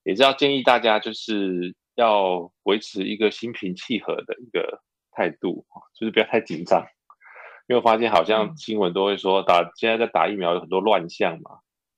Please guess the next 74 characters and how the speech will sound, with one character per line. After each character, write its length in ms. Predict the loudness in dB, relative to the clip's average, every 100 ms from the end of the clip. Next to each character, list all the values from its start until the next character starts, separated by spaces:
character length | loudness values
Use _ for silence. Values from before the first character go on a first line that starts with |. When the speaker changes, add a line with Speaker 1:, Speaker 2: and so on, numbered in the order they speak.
| _ -6
Speaker 1:
什 60 |
么 80 | -4
排 180 | 0 0
队 280 | 2 2 2
啊， 200 | 2 0
然 120 | -2
后 80 | -2
又 100 | -2
有 120 | 0
人 200 | 0 -4
挤 160 | -8 -12
人 260 | -10 -10 -10
啊， 220 | -8 -8
然 60 | -4
后 80 | 0
又 80 |
有 80 | 2
人 100 | 0
插 220 | 0 0
队 300 | 2 2 2
啊， 100 | -2
然 80 | -2
后 80 | -4
就 100 | -4
很 80 | -6
生 200 | -4 -6
气 240 | -6 -10 -8
啊， 80 | -6 -4
在 80 |
骂 180 | 0 0
来 60 | 0
骂 180 | -2 -4
去 240 | -6 -16
什 100 | -20
么 120 | _ _
的。 80 | _ _ _ _ -4
那 60 | 2
这 120 | 4
个 100 | 6
对 140 | 6
老 140 | 6 4
人 80 |
家 100 | 2 2
来 120 | 0
说， 140 | -4
其 120 | -8
实 140 | -12 -2
造 180 | -2 -2
成 160 | -6
一 80 | -12
些 160 | -12 -16
情 240 | -12 -10
绪 180 | -8 -6
的 120 | -6
波 240 | -4 -2
动， 200 | 0 -2 -4
其 100 | -10
实 140 | -10
也 60 | -8
不 120 | -12
是 140 | -12
很 80 | -14 -14
理 100 | -20
想。 200 | -18 -18 -20 _ _ _ _ 0
所 100 | 2
以 20 |
我 120 | 2
就 60 | -2
觉 160 | 0
得 80 | 0
就 120 | 0
是 280 | -6 -6 -6
说， 420 | -2 0 0 -2 0
那 220 | 0